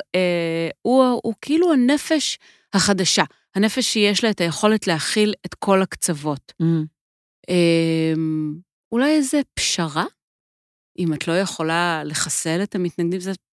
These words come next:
Speaker 1: אולי זה קצת מה שגם לורנס אומר לפטנאם, זאת אומרת, את לא יכולה לחסל את הדעות האחרות.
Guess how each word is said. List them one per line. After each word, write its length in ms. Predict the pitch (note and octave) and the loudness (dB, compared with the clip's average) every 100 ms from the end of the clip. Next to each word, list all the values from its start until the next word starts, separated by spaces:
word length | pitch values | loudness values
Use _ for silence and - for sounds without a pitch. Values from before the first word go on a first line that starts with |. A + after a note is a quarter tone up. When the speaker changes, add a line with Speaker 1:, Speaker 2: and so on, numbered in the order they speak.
| _ _ | _ _
Speaker 1:
אולי 300 | E3 D#3+ G3 | -6 -2 0
זה 80 | A3+ | -2
קצת 340 | - G#3 F#3 | -4 -6 -4
מה 100 | F#3 | -4
שגם 420 | F3 F3+ D#3+ D#3 D#3 | -4 -6 -4 -2 0
לורנס 420 | D#3+ D#3+ D#3+ - | 0 -2 -4 -4
אומר 220 | D3+ D3 | -6 -6
לפטנאם, 540 | D3+ - F#3+ - D3 | -6 -2 -2 -2 -6
זאת 100 | - | -6
אומרת, 280 | D#3 C#3+ - _ _ _ _ _ _ _ - | -8 -8 -12 _ _ _ _ _ _ _ -8
את 80 | |
לא 60 | F#3 | -4
יכולה 260 | A#3+ A#3+ G3+ | -2 0 0
לחסל 720 | F3+ - D#3 - - G#3 E3+ C#3+ _ _ F3+ | 0 0 2 4 4 2 0 -4 _ _ -10
את 120 | - | -8
הדעות 400 | D#3+ D#3+ D3 - | -4 -4 -6 -8
האחרות. 640 | C#3 - D3 C3 C3+ _ | -10 -8 -8 -8 -14 _